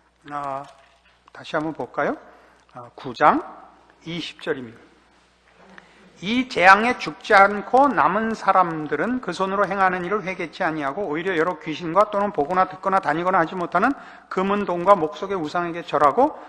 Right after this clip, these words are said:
또 그 살인과 복술과 음행과 도적질을 회개치 아니하더라. 그들에게 남은 것은" 뭐밖에 없다고요? 이제 마지막 심판밖에 없다. 이게 이제 일곱, 일곱 대접은 바로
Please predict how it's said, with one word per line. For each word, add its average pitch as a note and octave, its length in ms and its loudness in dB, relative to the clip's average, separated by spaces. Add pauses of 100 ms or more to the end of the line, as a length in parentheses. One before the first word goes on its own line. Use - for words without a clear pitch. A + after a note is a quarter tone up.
(160)
또 A#3 120 4
그 A#3 140 0
살인과 A3+ 400 2
복술과 G#3 420 0
음행과 F#3+ 320 0
도적질을 F#3+ 600 -2 (300)
회개치 G3+ 760 -6
아니하더라. D3+ 680 0 (400)
그들에게 G3 340 0
남은 D#3+ 300 2
것은" E3 240 6 (1300)
뭐밖에 D#3 360 0
없다고요? D#3 420 -6 (420)
이제 D#3+ 140 -8
마지막 C#3 580 -2
심판밖에 E3+ 720 -6
없다. - 200 -12
이게 C#3+ 200 -8
이제 E4 140 -4
일곱, A3 760 2 (320)
일곱 A3 460 0
대접은 D#3 600 -2
바로 F#3 220 4